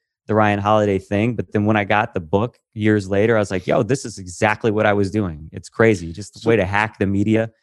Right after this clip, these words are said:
Speaker 2: What specifically was your protest song about?
Speaker 1: Okay, so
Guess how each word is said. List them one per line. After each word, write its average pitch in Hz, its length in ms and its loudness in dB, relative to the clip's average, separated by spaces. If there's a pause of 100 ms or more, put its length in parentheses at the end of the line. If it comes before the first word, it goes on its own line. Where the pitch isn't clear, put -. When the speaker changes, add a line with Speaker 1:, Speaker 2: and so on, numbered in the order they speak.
(520)
Speaker 2:
What 139 280 0
specifically 165 580 -2
was 151 240 0
your 156 100 -2
protest 156 480 -2
song 147 260 0
about? 127 360 0 (540)
Speaker 1:
Okay, 131 280 0
so 127 360 0